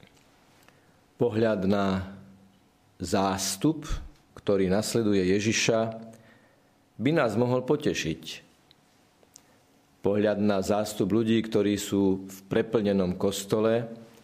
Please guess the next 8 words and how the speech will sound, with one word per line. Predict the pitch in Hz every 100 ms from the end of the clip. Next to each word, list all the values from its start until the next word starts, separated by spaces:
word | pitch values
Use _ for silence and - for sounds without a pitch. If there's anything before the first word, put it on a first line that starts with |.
| _ _ _ _ _ _ - -
by | 87 113
nás | 113 113 117 - - - - - - -
mohol | 107 143 104 92 95 - 95
a | 98 101 104
mal | 110 117 117
potešiť. | 151 147 95 - 78 - - - _ _ _ _ _ _ _ _ _ _ _ _ _ _ _ _
Pohľad | 101 107 110 101
na | 104 101 98 90